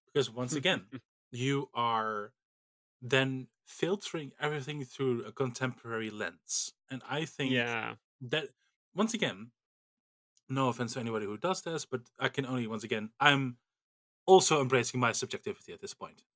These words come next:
Speaker 1: This is, once again, the only way to
Speaker 2: <laughs>
Speaker 1: make sense of anything here. To me, once again, this is so fundamentally different to how I approach, um,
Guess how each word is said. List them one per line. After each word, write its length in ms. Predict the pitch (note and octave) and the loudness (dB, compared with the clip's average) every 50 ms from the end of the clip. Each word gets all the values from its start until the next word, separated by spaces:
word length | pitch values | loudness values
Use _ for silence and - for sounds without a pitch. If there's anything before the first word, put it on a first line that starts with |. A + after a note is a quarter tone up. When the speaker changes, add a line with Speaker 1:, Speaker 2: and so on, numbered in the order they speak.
| _ _ _ _ | _ _ _ _
Speaker 1:
This 160 | - C#3 B2+ | 4 4 4
is, 140 | C3 C3 B2+ | 4 2 0
once 180 | C#3 D3 D3 C3+ | 2 0 0 2
again, 220 | C3 D#3 C#3 C3+ | 4 4 4 4
the 60 | C3+ | 4
only 180 | C3+ C#3 C3+ C3+ | 0 2 4 4
way 220 | B2 B2+ B2 A#2+ | 6 6 4 2
to 500 | A#2 - - - A#2 A2 G#2+ G2+ G2+ A2+ C3 | 2 -2 -4 -2 -4 -2 -2 -4 -4 -6 -8
Speaker 2:
<laughs> 40 | - | -8
Speaker 1:
make 160 | A#2 G#2 - | -8 -6 -4
sense 340 | - C3 A#2 A2 G#2+ - - _ | -2 -2 -2 -2 -6 -10 -12 _
of 80 | - - | 2 4
anything 300 | F#3+ F#3+ D3+ B2 A2+ F#2+ | 4 4 4 2 -2 -6
here. 240 | F#2 G2+ F#2+ F#2 - _ _ _ _ _ - - - | -6 -8 -8 -8 -12 _ _ _ _ _ -12 -4 -2
To 160 | - E3 D#3 | -2 0 0
me, 400 | D3 C#3+ D3+ E3+ F#3+ F#3 D3 - _ _ _ _ - | -2 -2 -2 -2 -2 -4 -4 -8 _ _ _ _ -8
once 160 | A#2 A2 A#2+ | -8 -6 2
again, 300 | C3+ D#3 E3+ D3 A#2+ G#2+ A#2 | 4 4 4 4 2 0 -2
this 160 | C3 B2 - | -2 -2 0
is 100 | C#3+ - | -2 -2
so 200 | - - D3 D3 | 0 2 2 2
fundamentally 540 | C3 - C#3 C3 B2+ B2+ B2 A#2 A#2 - B2+ | 2 2 0 0 0 0 -2 -4 -4 -6 -4
different 320 | A#2+ C3 A#2 - B2+ A#2 | -4 -4 -4 -4 -6 -6
to 100 | - B2+ | -4 -4
how 400 | G#2+ A2 A2+ A#2+ B2 A#2 B2 A#2+ - - | 0 0 0 0 0 -4 -8 -8 -2 0
I 140 | A#2+ A#2+ | 0 0
approach, 880 | B2 A2+ A2 - - - A#2+ A2 G#2+ G2+ - - - - - - - - _ _ _ _ _ _ _ _ _ _ _ _ _ _ | 0 -2 -6 -10 -6 -6 -4 -4 -4 -6 -8 -8 -8 -8 -8 -8 -12 -18 _ _ _ _ _ _ _ _ _ _ _ _ _ _
um, 500 | - A2+ G#2+ G#2 G#2 G2+ G2 G2 G2+ G2+ | -6 -4 -2 -2 -2 -4 -4 -8 -10 -14